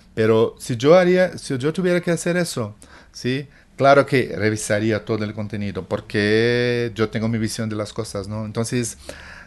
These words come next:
no, no tenemos, no tengo una dependencia, ese es el punto. Si tú dependes un cien por ciento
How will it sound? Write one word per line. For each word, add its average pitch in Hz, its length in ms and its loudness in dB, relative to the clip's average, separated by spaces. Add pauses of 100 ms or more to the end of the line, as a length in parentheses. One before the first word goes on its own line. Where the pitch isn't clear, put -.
(100)
no, 131 440 2
no 131 320 -2
tenemos, 147 580 0
no 135 160 -2
tengo 165 300 -2
una 160 140 -2
dependencia, 127 1000 -2 (100)
ese 123 220 -6
es 123 80 -6
el 117 140 -4
punto. 110 380 -8
Si 120 180 -8
tú 160 180 -6
dependes 147 540 -4
un 127 160 -6
cien 147 340 -6
por 156 180 -6
ciento 135 640 -8